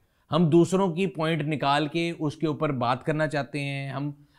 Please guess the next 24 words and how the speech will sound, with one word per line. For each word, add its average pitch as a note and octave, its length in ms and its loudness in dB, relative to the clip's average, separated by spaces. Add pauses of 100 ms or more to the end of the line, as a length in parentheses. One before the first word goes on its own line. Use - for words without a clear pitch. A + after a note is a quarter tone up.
बड़ी, F3 200 6
मैंने G3+ 140 8
उस F#3+ 60 6
दिन G#3 120 6
बड़ी G3+ 140 4
एक E3+ 440 4
एग्जांपल D#3 400 2
सुनी D#3+ 240 0
थी F3+ 140 4
कि E3+ 80 2
देखो, D#3 200 -2
वो, D#3+ 240 -4
मतलब, C#3 220 -4
हमारे D#3+ 320 2
माशरे D3+ 340 0
में D#3 60 2
मर्द D3+ 180 4
औरत D3+ 200 4
को D#3+ 60 2
भी D#3+ 80 4
लदा C#3+ 200 4
किया C3 240 0
जाता A#2+ 120 -4
है C#3 180 -6